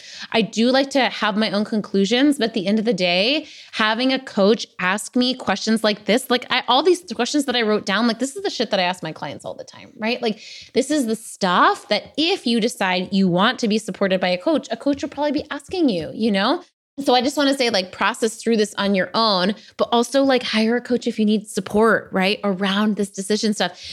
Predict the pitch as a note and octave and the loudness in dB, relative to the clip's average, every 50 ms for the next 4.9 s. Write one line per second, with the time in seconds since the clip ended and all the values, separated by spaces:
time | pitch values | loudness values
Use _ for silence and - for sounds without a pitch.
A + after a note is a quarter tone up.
0 | - - - - A3+ A3+ A3 A#3 C#4+ C#4 - C4 A#3 G#3+ F#3+ G#3+ G#3 A3 A3+ A3 | -14 -10 -4 -2 0 0 2 2 0 0 2 0 0 2 2 2 2 2 2 2
1 | G#3+ A3 G#3 G3+ F#3 F#3 F#3+ G3+ G#3+ G3+ G3+ G3+ - A3 F#3+ - - - - - | 2 2 2 2 0 0 0 -2 0 -2 -2 -2 0 -2 -2 -2 -2 -8 -2 0
2 | E4 E4 A#3+ A3 A3 G3 G#3+ A#3 C4 C4 - C4+ - - G#3 G#3 G3 G3 G3 F#3+ | 2 2 2 2 0 0 0 -2 -2 -2 -4 -10 -6 -4 -2 -2 -2 -2 -4 -6
3 | - - - G#3+ B3 F4+ F#4+ C4+ - F#3 F3+ E3+ F3 F3 - - - - - - | -4 -2 -2 0 2 2 0 0 0 2 0 0 0 -2 -6 -16 -16 -16 -18 -16
4 | - - F#3+ A#3 A#3+ B3 - - - G3 G3+ A3 B3 C4+ C#4+ D4+ D4+ D4 | -8 0 2 2 2 2 0 0 -2 0 2 4 4 4 4 4 2 2